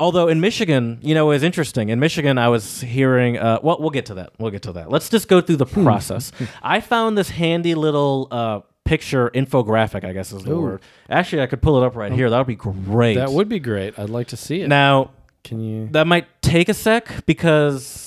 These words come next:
Speaker 2: I think you, I think you should do it.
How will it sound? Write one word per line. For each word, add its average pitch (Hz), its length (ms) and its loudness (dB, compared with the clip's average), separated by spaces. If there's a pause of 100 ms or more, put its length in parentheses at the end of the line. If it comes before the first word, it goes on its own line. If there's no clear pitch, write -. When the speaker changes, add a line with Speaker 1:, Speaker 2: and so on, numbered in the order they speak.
(1600)
Speaker 2:
I 131 100 0
think 143 200 0
you, 143 320 4
I 131 80 2
think 131 240 2
you 123 80 2
should 120 160 -4
do 131 160 6
it. - 140 -4